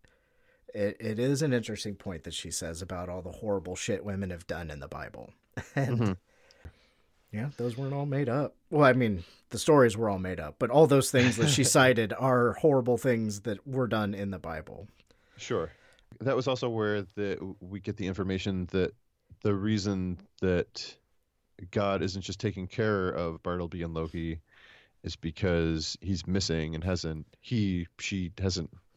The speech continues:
Speaker 2: returned to heaven. They
Speaker 1: Would
Speaker 2: kinda figure out that he's, he's, he's trapped, like, he's not dead, but he's not alive, somehow being detained or something.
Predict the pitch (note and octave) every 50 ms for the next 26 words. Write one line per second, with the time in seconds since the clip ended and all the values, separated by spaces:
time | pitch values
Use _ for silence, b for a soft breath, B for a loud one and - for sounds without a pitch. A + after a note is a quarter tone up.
0 | _ _ - G2+ F#2+ - G#2 F#2+ F2+ E2 - F2 F2+ F2 E2 E2+ E2 E2+ - -
1 | _ _ _ _ _ - F2 G2 G#2+ G#2+ G#2+ F#2 E2+ - G#2 E2+ G2 F#2+ F2+ F#2
2 | F#2 - G2 F2+ F#2 F2+ F2 - D#2+ F#2+ F2 D#2 - - _ b b b b b
3 | _ F#2+ - - - - C3 G#2+ G2+ - G#2 F#2 G#2 G#2 G2 F#2 G#2+ G#2 - F2
4 | G#2+ G2+ G2+ G2+ F#2+ F2+ G2+ E2+ F#2 F2 - G2 F#2 F2+ E2+ - - E2 E2 E2+
5 | F2 E2+ D#2+ D#2 D#2 D#2 - - E2+ E2 F2 E2+ E2 D#2+ E2 D#2+ D2+ - _ _
6 | _ _ _ F#2+ F#2 - G2 F#2+ F2+ E2+ E2 - E2 D#2+ - - G#2 F#2+ F#2 F2+
7 | F2+ F2 E2 E2+ D#2 E2 - F#2 E2 D#2 - D2+ D#2 E2 E2 E2